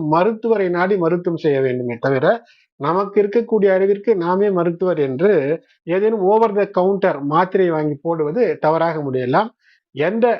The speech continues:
துறை மருத்துவரை அணுக வேண்டும் என்று முடிவு செய்து அதில் வல்லுநரை பார்க்கும்போது அவர் தரக்கூடிய தீர்வு எளிதிலேயே உங்களுக்கு பிரச்சனை தீர்ந்துவிடும்.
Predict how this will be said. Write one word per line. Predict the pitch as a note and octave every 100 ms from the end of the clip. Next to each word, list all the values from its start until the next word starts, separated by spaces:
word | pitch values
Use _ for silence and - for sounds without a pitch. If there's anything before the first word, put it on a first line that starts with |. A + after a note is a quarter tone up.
| - -
துறை | G3 G#3 G#3+ - F3
மருத்துவரை | E3 F#3 G3 G3 F3
அணுக | E3+ F3
வேண்டும் | E3+ E3+ F#3
என்று | F#3+ E3
முடிவு | E3+ F#3 F3+
செய்து | E3 F3+ B3+ C4+ _ _ _
அதில் | D3 E3 G3 E3
வல்லுநரை | G3 B3+ A#3+ A3 G3+ E3+
பார்க்கும்போது | E3 - E3+ A#3 G#3 F3+ -
அவர் | D#3 D#3+
தரக்கூடிய | F3 G3+ G3+ F#3+ F3+ F#3+
தீர்வு | G#3 G#3+ F#3
எளிதிலேயே | A#3 A3+ A3 A3 A3
உங்களுக்கு | F3+ D3+ D#3 F3
பிரச்சனை | D#3+ D3+ F#3 E3+
தீர்ந்துவிடும். | E3 D3+ C3+ A#2+ D#3